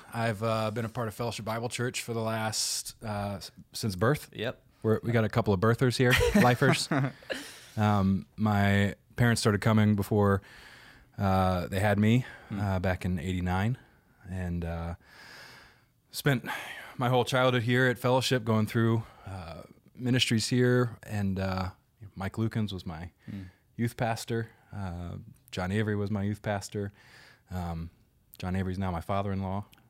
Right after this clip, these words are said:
Speaker 2: There you
Speaker 1: So
Speaker 2: go.
Speaker 1: I'm all in on Fellowship right now.
Speaker 2: <laughs>
Speaker 1: So,
Speaker 2: Yeah.
Speaker 1: um,
Speaker 2: Yeah.
Speaker 1: I, uh, when I graduated high school, went to George Mason, graduated with, with a degree in communications,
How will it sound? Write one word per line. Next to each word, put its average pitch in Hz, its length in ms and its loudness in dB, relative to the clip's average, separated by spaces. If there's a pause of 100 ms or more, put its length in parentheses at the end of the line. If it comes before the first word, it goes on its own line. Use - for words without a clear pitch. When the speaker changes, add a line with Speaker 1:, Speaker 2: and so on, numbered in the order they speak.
(220)
Speaker 2:
There 90 140 -8
you 87 60 -6
Speaker 1:
So - 0 -
Speaker 2:
go. 113 100 -10 (500)
Speaker 1:
I'm 127 140 2
all 131 180 6
in 110 120 4
on 87 140 0
Fellowship 82 460 -4
right - 340 -4
now. 165 160 2
Speaker 2:
<laughs> 139 100 -4
Speaker 1:
So, 92 180 0 (680)
Speaker 2:
Yeah. 101 220 2
Speaker 1:
um, 92 220 0 (720)
Speaker 2:
Yeah. 107 80 0
Speaker 1:
I, 107 120 4
uh, 98 460 4
when 120 180 0
I 110 320 4 (240)
graduated 123 300 4
high 127 120 4
school, 131 360 2
went 107 140 0
to 101 60 -4
George 101 220 0
Mason, 135 420 2 (200)
graduated 95 460 -4
with, - 100 -18 (200)
with 95 100 -10
a 90 60 -12
degree 92 380 -8
in 90 220 -8
communications, 127 800 -6